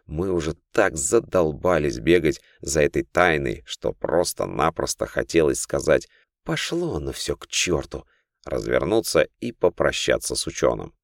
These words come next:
Но по его горящим глазам, которые даже не предполагали того, что этот человек сможет вот так взять и забыть о своем открытии, я осознал: либо мы беремся и доводим это дело до логического конца,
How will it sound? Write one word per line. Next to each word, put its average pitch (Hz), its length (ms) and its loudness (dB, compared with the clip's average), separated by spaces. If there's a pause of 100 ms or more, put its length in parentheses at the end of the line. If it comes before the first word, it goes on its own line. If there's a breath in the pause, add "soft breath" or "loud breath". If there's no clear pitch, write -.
(140)
Но 71 400 0
по 71 120 -6
его 67 420 4
горящим 71 580 2
глазам, 67 560 0
которые 76 460 2
даже 71 520 0
не 82 200 -2
предполагали 73 800 2
того, 69 420 2
что - 340 -6
этот 80 300 -4
человек 69 460 0
сможет 73 440 -4
вот 78 220 0 (100)
так 65 220 0
взять 62 420 -4
и 71 100 -8
забыть 60 540 -2
о 67 100 -8
своем 64 480 -4
открытии, 62 640 -4 (360)
я 67 240 -2
осознал: 65 580 -6 (320)
либо 67 420 -2
мы 71 160 -2
беремся 80 580 0
и - 140 0
доводим 78 420 4
это 78 160 -2
дело 78 320 4
до 67 180 0
логического 76 680 0
конца, 71 560 0